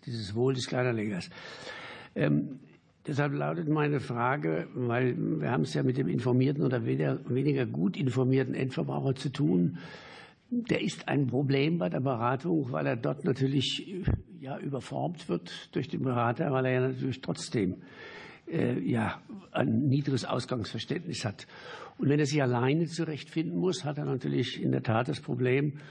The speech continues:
dass er das mit Papier oder sonst wie machen muss oder am Internet. Aber das ist immer noch dasselbe.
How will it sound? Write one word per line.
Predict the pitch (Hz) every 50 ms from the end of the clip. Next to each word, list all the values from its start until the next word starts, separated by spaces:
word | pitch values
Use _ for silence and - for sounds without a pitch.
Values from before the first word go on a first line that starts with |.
| - - - - _
dass | - 151 131 -
er | - - - - 208 180
das | 147 - 127 -
mit | 151 131 -
Papier | - 120 110 - 156 160 175 175 165
oder | 147 135 127
sonst | 123 143 165 165 160 -
wie | 151 147
machen | 127 127 123 - 139
muss | 147 160 165 127
oder | 143 - 135
am | 127 127
Internet. | - 135 147 143 165 170 175 180 175 - - - - - - - - - -
Aber | - - 147 151
das | 143
ist | 143 -
immer | - 160 170
noch | 175 160 127
dasselbe. | - 147 127 - - 180 175 151 120 107 98